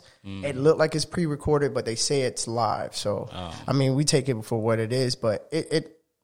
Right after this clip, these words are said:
Speaker 2: it was different.
Speaker 1: It was
Speaker 2: It's,
Speaker 1: nice.
Speaker 2: it was nice. It was organized. It was definitely, um, you could still see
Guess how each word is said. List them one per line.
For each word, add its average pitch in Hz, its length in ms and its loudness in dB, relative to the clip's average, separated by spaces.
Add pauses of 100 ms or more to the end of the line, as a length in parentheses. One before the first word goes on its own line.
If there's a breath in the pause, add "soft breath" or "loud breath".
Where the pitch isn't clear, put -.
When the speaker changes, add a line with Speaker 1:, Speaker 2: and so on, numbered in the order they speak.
(140)
Speaker 2:
it 143 80 2
was 135 200 0
different. 135 480 2 (680)
Speaker 1:
It - 60 -14
was 98 40 -6
Speaker 2:
It's, 95 80 -4
Speaker 1:
nice. 151 340 4 (120)
Speaker 2:
it 151 40 0
was 170 200 2
nice. 147 540 4
It 147 40 4
was 139 200 4
organized. 127 840 4
It 135 40 2
was 123 140 -2
definitely, 131 640 2
um, 113 420 -2 (320 soft breath)
you 131 120 -10
could 120 280 -6
still 147 400 4
see 135 600 0